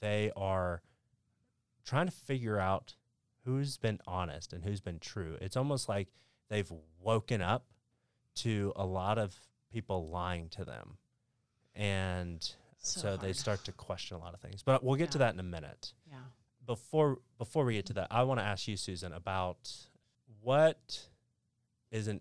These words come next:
Speaker 1: inauthentic person been like? You can give me a story, like, you've confronted somebody who's inauthentic, or generally speaking, you've been to a,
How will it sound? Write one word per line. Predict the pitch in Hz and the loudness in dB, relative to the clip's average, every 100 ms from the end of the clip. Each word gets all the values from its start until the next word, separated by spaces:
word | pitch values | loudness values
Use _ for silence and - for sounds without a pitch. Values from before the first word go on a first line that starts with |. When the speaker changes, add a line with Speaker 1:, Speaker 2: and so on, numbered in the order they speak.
| - | -2
Speaker 1:
inauthentic | 123 127 127 - - _ _ _ - 110 - 107 101 95 | 0 2 0 -6 -18 _ _ _ -2 0 0 -4 -4 -6
person | - 95 - 90 87 - | -6 -6 -6 -8 -10 -10
been | 95 | -8
like? | 82 92 | -8 -2
You | 127 | 0
can | 143 | 2
give | 131 | 2
me | 123 | 2
a | |
story, | 104 - 107 110 107 | 0 0 2 2 2
like, | 98 92 | 0 -2
you've | 104 | -6
confronted | - 101 - 120 113 | -6 -4 0 2 2
somebody | 117 107 101 | -2 -2 -2
who's | 98 | -4
inauthentic, | - 107 92 - 95 101 92 - _ _ _ 101 | -2 -2 -4 -6 -4 -4 -4 -6 _ _ _ -2
or | 98 | -2
generally | - 110 113 107 | 2 2 2 0
speaking, | 101 - 101 - 95 92 87 - _ - | -4 -4 -6 -4 -4 -2 -6 -12 _ -10
you've | 107 92 | -8 -4
been | 117 107 | -4 -2
to | 113 95 | -2 0
a, | 92 92 | 0 0